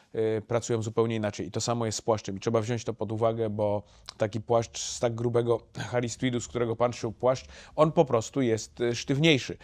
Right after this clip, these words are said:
I on w plecach może powodować, e, jakąś tam lekką blokadę czy ograniczenie ruchu. Więc to też, e, trzeba pamiętać, że każda tkanina rządzi się swoimi prawami, mm, i trzeba to wziąć pod uwagę,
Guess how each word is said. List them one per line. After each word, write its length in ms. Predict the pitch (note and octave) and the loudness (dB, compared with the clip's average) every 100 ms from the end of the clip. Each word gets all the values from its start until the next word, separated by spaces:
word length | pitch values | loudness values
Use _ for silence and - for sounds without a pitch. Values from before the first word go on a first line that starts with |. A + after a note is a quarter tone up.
| - - | -20 -12
I 420 | - B2 B2 B2 A#2 - - | -2 2 2 2 -2 -10 0
on 240 | C3 C#3 | 4 4
w 100 | C3+ | 0
plecach 540 | - G#2+ - C3+ C3+ C3 | 4 4 6 4 4 2
może 280 | C3 C3 | 2 2
powodować, 680 | C#3 C3 B2+ B2 A#2+ C3+ - | 2 2 2 2 2 0 -2
e, 40 | G#2 A#2 A#2+ B2 - - - | -8 -4 -2 -4 -6 -12 2
jakąś 380 | C3 C#3+ C#3+ | 2 2 -2
tam 180 | - D3 | 2 4
lekką 380 | D3 C#3+ - C#3+ | 4 2 2 2
blokadę 460 | C#3 C#3+ D#3 C3 G#2+ | 4 8 8 8 4
czy 120 | - | 0
ograniczenie 460 | A#2+ A#2+ A#2+ C3+ D3 | 0 0 0 0 0
ruchu. 260 | C#3+ - - - - | 0 -2 -8 -14 -8
Więc 180 | B2 | -6
to 120 | - C3 | 0 0
też, 280 | C#3 - | 0 -2
e, 60 | G#2 A2+ A2+ - - | -4 0 -2 -4 -14
trzeba 220 | - C3+ | -2 0
pamiętać, 500 | B2 B2+ C#3 C#3 B2 | 2 0 0 0 0
że 340 | A#2+ B2+ B2+ A#2 A#2 | 2 2 2 -2 -6
każda 320 | C3+ C#3 C3+ | 0 2 2
tkanina 520 | B2+ B2+ C3 C3+ B2+ A2+ | 0 0 0 0 0 0
rządzi 240 | B2+ B2 | -2 -4
się 100 | B2 | -6
swoimi 380 | - C3 B2+ A#2+ | -4 -2 0 -2
prawami, 500 | A#2+ A2+ C3+ C#3+ C#3+ - - _ - | 2 2 4 2 -2 -6 -18 _ -8
mm, 180 | A#2+ A#2+ | -6 -6
i 360 | - B2+ B2 G2+ | -2 0 0 -2
trzeba 240 | - B2+ | 2 2
to 100 | A#2 A#2 | 2 0
wziąć 260 | B2+ A#2+ | -2 -4
pod 200 | - B2 | -6 -8
uwagę, 480 | - A#2+ B2 A#2+ A2+ | -2 4 4 4 0